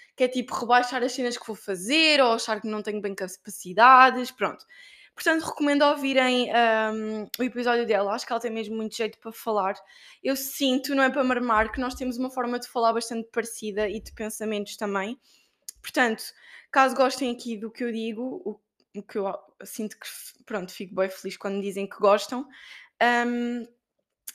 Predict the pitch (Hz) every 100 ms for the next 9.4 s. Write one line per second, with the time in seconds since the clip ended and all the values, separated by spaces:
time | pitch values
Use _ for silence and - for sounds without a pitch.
0 | _ - 233 233 233 233 - 233 226 214
1 | 247 - 226 220 220 214 220 - 214 -
2 | - 220 226 - - 202 202 - 202 208
3 | 196 180 - - _ _ - 180 175 -
4 | - 175 165 - 180 175 180 175 180 185
5 | 190 - - - - - 247 277 277 277
6 | 269 247 240 240 240 233 - 226 226 -
7 | 233 220 202 180 - - 175 170 - -
8 | - 208 214 196 190 - - - 220 -
9 | - 180 - -